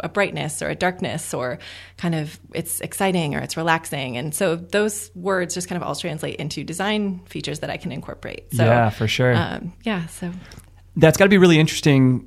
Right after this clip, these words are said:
Speaker 1: Do I sound nuts? That's
Speaker 2: No,
Speaker 1: a little nuts.
Speaker 2: you don't sound nuts at all.
Speaker 1: <laughs>
Speaker 2: It just makes me think, like, the same way that people listen to different music depending on what mood they're currently
Speaker 1: Mm-hmm.
Speaker 2: in.
Speaker 1: Yeah.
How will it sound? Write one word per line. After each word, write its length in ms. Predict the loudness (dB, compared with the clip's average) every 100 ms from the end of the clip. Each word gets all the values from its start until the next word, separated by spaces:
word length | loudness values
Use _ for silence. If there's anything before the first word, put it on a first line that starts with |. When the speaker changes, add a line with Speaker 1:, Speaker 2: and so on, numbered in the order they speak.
| -4
Speaker 1:
Do 80 | -2
I 60 | 0
sound 200 | 0 0
nuts? 420 | 0 -4 -6 2
That's 160 | 6 10
Speaker 2:
No, 80 | 12
Speaker 1:
a 40 |
little 140 | 12 10
nuts. 200 | 10 10
Speaker 2:
you 60 |
don't 180 | 12 12
sound 160 | 12 12
nuts 200 | 10 10
at 40 | 12
all. 260 | 12 12
Speaker 1:
<laughs> 80 | 10
Speaker 2:
It 60 | 8
just 160 | 8
makes 180 | 8 8
me 60 | 6
think, 260 | 8 6 6
like, 160 | 6
the 60 | 6
same 280 | 6 8 8
way 300 | 8 8 6
that 520 | 6 4 0 -10 -6
people 220 | 0 4
listen 300 | 4 6 4
to 160 | 4 4
different 280 | 4 4 6
music 260 | 6 4 0
depending 320 | 2 4 4
on 80 | 4
what 140 | 2
mood 220 | 2 0
they're 120 | 2 0
currently 420 | 2 2 2 2
Speaker 1:
Mm-hmm. 60 | 2
Speaker 2:
in. 220 | 2 4
Speaker 1:
Yeah. 240 | 2 0